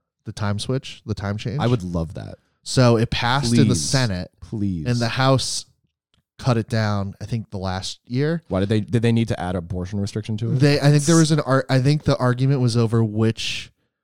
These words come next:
Speaker 1: um, permanent time we choose.
Speaker 2: Well,
Speaker 1: Every-,
Speaker 2: you should be
Speaker 1: everyone
Speaker 2: ev-
Speaker 1: wa-, everyone wants to do daylight savings.
Speaker 2: Well, no, every, y-, 'cause right now there are two options in, in the, the law as it currently stands. A state can either choose to do the switch or choose to stay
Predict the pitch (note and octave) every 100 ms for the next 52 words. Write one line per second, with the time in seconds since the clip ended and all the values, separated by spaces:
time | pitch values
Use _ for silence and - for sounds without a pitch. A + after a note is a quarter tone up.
0 | _ _ _ A2+ G#2+ G2+ F#2+ F#2 F2+ F#2
1 | - _ _ _ - B2+ A2+ A2 - -
2 | G2+ G#2+ G#2+ G#2 - G2+ G2+ C3 - C#3+
3 | E3 F#3+ G3 C4 A3+ B3 G#3 G#3 F#3+ E3+
4 | - D#3 F#3 F#3 E3+ D3+ C3 A#2+ A2 -
5 | E2 - F3+ A3 G3 E3 F3+ G#3 E3 D3+
6 | - E3+ D#3 G#3+ F3 E3 D3+ C3 A2+ G#2+
7 | C3 F#2+ F#2 C#2+ - - B2+ A#2 B2 A#2
8 | A2 F#2 A2+ A2 G#2 F#2 G#2+ - A#2+ G#2
9 | G#2+ G#2+ F#2+ - G#2+ A#2+ - G#2+ A2 G#2
10 | - A#2+ A#2+ B2 A2 - G#2+ - G#2+ -
11 | G#2+ - - - G#2+ G#2